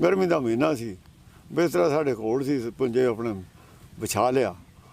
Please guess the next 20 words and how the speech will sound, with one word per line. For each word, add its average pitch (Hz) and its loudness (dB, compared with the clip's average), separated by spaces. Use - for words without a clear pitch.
ਰਾਤ 156 0
ਨੂੰ 160 -2
ਖੇਸ 127 0
ਲੈ 113 -2
ਲੈਂਦੇ 131 -2
ਸੀ। 101 -12
ਇਹ 160 2
ਤੋਂ 170 2
ਜ਼ਿਆਦਾ 147 0
ਠੰਡ 120 -6
ਹੁੰਦੀ 107 -8
ਉਹ 120 -2
ਨਹੀਂ 120 -8
ਸੀ, 127 -16
ਮਾੜੀ 135 0
ਮੋਟੀ 131 -4
ਚਾਦਰ 127 0
ਦੀ 110 -4
ਠੰਡ 104 -8
ਸੀ। 87 -16